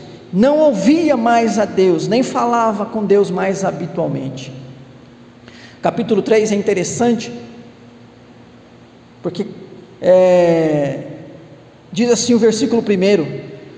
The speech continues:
"O jovem Samuel servia ao Senhor perante Eli. Naqueles dias,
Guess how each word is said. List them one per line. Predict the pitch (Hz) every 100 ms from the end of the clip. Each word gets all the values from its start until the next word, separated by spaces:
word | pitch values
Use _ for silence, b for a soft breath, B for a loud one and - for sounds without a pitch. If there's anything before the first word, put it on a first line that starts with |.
| -
"O | -
jovem | 170 139 208 285 262 262
Samuel | - 247 240 202 226 240
servia | 226 247 208 170 269 262
ao | 240
Senhor | - 240 214 226 220
perante | 220 208 220 214 208
Eli. | 175 220 247
Naqueles | 208 - 226 214 160
dias, | 147 185 277 262 165 -